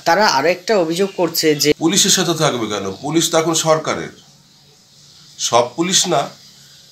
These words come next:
Speaker 2: maximum পুলিশ মমতা বন্দ্যোপাধ্যায়ের আঙুলে চলে। আমরা একটা সময় দেখেছি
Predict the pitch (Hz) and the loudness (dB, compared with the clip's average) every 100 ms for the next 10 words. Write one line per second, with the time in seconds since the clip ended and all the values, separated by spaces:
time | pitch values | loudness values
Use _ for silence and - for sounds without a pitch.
0 | - - 98 110 117 - 185 196 196 - | -20 -10 -2 0 0 -2 -2 0 -2 -4
1 | 143 143 208 220 156 113 110 113 135 113 | -8 -6 -4 -6 -6 -4 -2 0 0 0
2 | 107 110 113 110 160 202 110 95 87 80 | -2 -2 -2 -4 -4 -2 -2 -2 -8 -12
3 | 76 - - - - - - - - - | -14 -18 -20 -20 -20 -20 -20 -20 -20 -20
4 | - - - 95 110 147 139 127 156 151 | -20 -20 -4 0 4 6 4 4 -2 -4
5 | 165 156 151 143 147 151 - 104 143 | 0 0 0 -2 -6 -6 -4 -6 -8